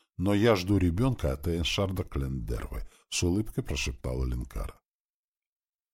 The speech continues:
Адмирал внезапно вскочил,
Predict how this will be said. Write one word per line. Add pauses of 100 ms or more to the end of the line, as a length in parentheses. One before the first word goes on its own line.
(800)
Адмирал
внезапно
вскочил,